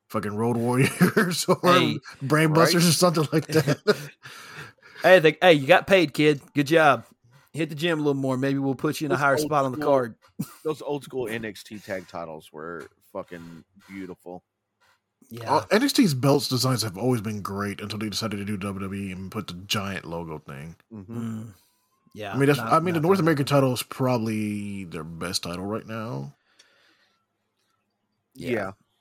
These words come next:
Speaker 2: Yeah, I agree.
Speaker 3: I, I still think the, uh, N X T U K tag titles are the best set of tag titles that there is.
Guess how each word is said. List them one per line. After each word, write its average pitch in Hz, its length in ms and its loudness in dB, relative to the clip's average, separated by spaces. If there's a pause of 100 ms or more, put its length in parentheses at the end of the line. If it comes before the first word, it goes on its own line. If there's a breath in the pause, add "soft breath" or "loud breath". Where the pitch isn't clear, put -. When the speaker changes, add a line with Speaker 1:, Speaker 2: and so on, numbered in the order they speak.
(1200)
Speaker 2:
Yeah, 151 180 2
I 139 40 0
agree. 107 180 -8
Speaker 3:
I, - 340 -18
I - 20 -4
still 196 220 -2
think 170 320 -10
the, 131 240 -4
uh, 104 320 -4 (100)
N 117 120 -6
X 107 120 -14
T - 200 -20
U 113 180 -10
K 110 240 -8
tag 110 320 -8
titles 117 540 -6
are 92 120 -8
the 87 120 -12
best 92 520 -12 (400)
set 101 280 -8
of 92 80 -14
tag 92 280 -10
titles 87 560 -12
that 85 220 -14
there 80 300 -12
is. 85 480 -16